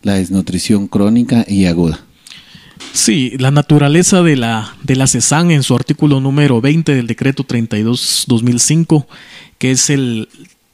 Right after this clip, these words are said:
Speaker 2: tanto la ley, la política y el reglamento del Sistema Nacional de Seguridad Alimentaria y Nutricional, nos enmarca que nosotros como Secretaría somos un ente coordinador, articulador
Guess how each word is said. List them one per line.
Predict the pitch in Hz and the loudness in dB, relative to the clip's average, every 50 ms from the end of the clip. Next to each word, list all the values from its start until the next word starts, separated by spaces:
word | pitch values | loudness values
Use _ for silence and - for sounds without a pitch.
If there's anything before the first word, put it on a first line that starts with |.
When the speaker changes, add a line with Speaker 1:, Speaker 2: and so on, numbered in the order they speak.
| _ _ | _ _
Speaker 2:
tanto | 131 135 139 135 - 139 | -2 -2 0 2 2 2
la | 131 117 113 | 2 0 0
ley, | 120 123 143 156 160 | -2 0 0 2 2
la | 147 131 - | 0 -2 -2
política | - 113 117 139 151 - 160 - 139 | -2 0 0 0 0 -2 -2 0 0
y | 127 | 0
el | 120 110 | 0 -2
reglamento | - 113 110 110 110 110 110 117 131 143 147 - 143 135 | -2 -2 -2 -2 -2 -2 -2 -2 -2 -2 0 0 0 2
del | 120 107 | 2 0
Sistema | - - 117 - 131 131 139 135 | -2 -6 -4 0 0 2 4 4
Nacional | 131 120 - 117 113 123 135 | 2 2 2 0 0 2 2
de | 135 135 | 0 0
Seguridad | - - 117 117 120 123 | 0 0 0 0 2 0
Alimentaria | 135 135 131 123 123 - 120 127 131 | 0 0 -2 -2 -4 -4 -4 -2 -2
y | 131 | -2
Nutricional, | 135 127 - 127 123 - 117 110 113 131 156 180 - - - - - - - - _ - | -4 -4 -4 -4 -2 0 0 2 2 2 2 0 -4 -8 -18 -20 -20 -20 -20 -20 _ 0
nos | 143 143 127 - | 0 0 2 0
enmarca | 143 143 139 139 156 175 185 - - 175 175 175 156 - _ _ _ _ _ _ _ | 0 0 0 0 0 0 0 0 0 0 0 0 -2 -6 _ _ _ _ _ _ _
que | - 139 | -4 -2
nosotros | 131 123 113 156 156 - 165 - | -2 0 0 0 0 0 -2 0
como | - 156 139 127 | 0 -2 -2 0
Secretaría | - 120 - 120 120 - - 117 123 143 160 156 | -2 -4 -4 -4 -4 -2 -2 0 2 2 2 2
somos | 147 - 147 147 151 151 143 - | 2 2 0 2 2 0 0 2
un | 151 143 143 | 0 2 2
ente | 143 143 - 147 - | 0 0 -2 -4 -2
coordinador, | - 131 127 127 123 113 113 107 104 104 117 156 - - - - - - - - _ _ | 0 -2 0 0 0 -2 -2 0 0 0 0 0 0 -4 -12 -20 -20 -20 -20 -20 _ _
articulador | - 120 123 127 - - 123 - - 123 117 110 110 113 135 165 175 165 | -6 -4 -4 -4 -4 -4 -6 -2 0 0 0 2 2 2 2 0 0 -2